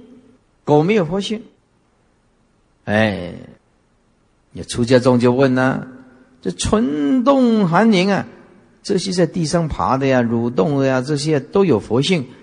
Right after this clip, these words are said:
为什么狗子没有佛性呢？”赵州说：“唯他有业识在呀。”业识就是生灭的意识心呐。你只要生灭意识心呐，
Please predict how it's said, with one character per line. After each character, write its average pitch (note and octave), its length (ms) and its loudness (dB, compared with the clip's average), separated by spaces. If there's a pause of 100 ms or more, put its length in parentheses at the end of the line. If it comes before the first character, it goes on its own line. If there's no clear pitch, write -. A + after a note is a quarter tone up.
(240)
为 C#4 260 4
什 A#3+ 120 0
么 C4+ 100 4
狗 A3+ 200 4
子 A3+ 120 0
没 C#4 100 4
有 B3+ 100 6
佛 A3 200 4
性 B3 240 4
呢？” A#3+ 280 4 (720)
赵 A#2+ 140 0
州 A2+ 160 -2
说 A#2+ 280 -4 (340)
：“唯 A#2 180 0
他 A#2+ 680 2
有 G#2+ 320 -4
业 F3+ 380 0
识 D3 260 -6
在 C3+ 300 -2
呀。” E2 560 -10 (1500)
业 D3 240 2
识 A#2 200 -2
就 A2 140 -4
是 G#2+ 140 -6
生 F3+ 380 0
灭 G3+ 180 2
的 A2 100 -2
意 A#2+ 280 -2
识 A2+ 200 -4
心 G2+ 380 -6
呐。 - 360 -14 (1500)
你 C3+ 160 0
只 C#3 160 -2
要 D#3+ 160 6
生 F3+ 220 -2
灭 G3+ 180 2
意 F#3 140 -2
识 E3 200 -2
心 D#3+ 320 -2
呐， D#3+ 340 -6